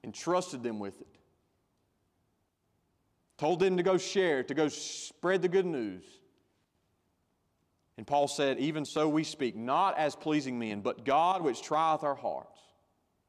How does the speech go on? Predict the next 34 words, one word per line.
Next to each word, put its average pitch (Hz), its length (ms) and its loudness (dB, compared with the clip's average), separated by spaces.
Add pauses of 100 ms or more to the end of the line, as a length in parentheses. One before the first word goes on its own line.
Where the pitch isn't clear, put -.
(2500)
It 143 80 0
was 123 160 -2
God 175 380 2
who 151 80 0
had 127 100 0
trusted 160 480 -4
Paul 131 380 2
with 113 160 -4
the 113 80 -10
gospel. - 520 -2
It 123 80 -2
was 117 140 -6
God 180 400 2
who 165 140 2
gave 165 320 2
him 165 160 0
the 127 60 0
joy 170 500 4
and 139 100 0
the 131 60 -4
privilege 170 420 0
to 131 60 -4
go 151 100 2
out 196 180 4
into 202 140 0
the 190 80 2
world, 143 380 4
share-, 185 480 2
sharing 202 480 2
the 151 80 -2
good 202 240 4
news 202 400 2
that 143 180 0
Jesus 185 600 2